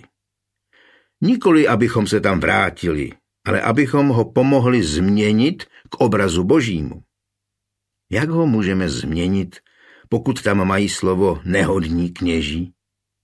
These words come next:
Pravou cestu ke Kristovi mohou ukazovat jen zbožní mužové, kteří jsou čistí a plní hluboké víry.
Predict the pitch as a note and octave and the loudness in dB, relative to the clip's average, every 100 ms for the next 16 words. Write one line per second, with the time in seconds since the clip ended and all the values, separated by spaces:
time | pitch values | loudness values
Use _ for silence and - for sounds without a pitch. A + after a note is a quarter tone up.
0 | _ - - - - - A2 C3 C3 D#3 | _ -20 -20 -20 -20 -4 0 2 4 4
1 | D#3 D#3+ D3+ - A#2 F2 G#2+ F#2+ B2 C3 | 4 2 -2 -2 -4 -2 -2 0 -2 -2
2 | - A2+ F2 D#2 C2+ - _ _ _ - | -2 0 0 -2 -4 -12 _ _ _ -20
3 | - - G#2+ A#2 A#2 B2 C3 B2 B2 A#2+ | -10 -4 0 2 2 2 2 2 0 2
4 | A#2+ A#2+ - F2 D2+ E2 A#2+ G2 A#2 C3 | 0 0 -2 -4 -2 0 0 0 0 2
5 | B2 A2+ G2+ A2+ A2 A#2+ A#2+ A#2 A#2+ G#2+ | 2 2 2 2 4 4 4 0 -2 -2
6 | G#2 G#2 - G#2 G2 - A2+ - - A#2+ | 0 -4 0 -2 0 -4 -4 -6 -2 0
7 | A#2+ B2+ - _ _ - F2 - A2 A2 | 0 -2 -6 _ _ -8 -6 -2 0 2
8 | A2 G#2+ E2+ G2 G#2 G2+ F#2 G#2+ F#2+ G2+ | 2 0 -2 -2 0 -2 0 0 0 0
9 | C3 B2 F#2 | 0 0 0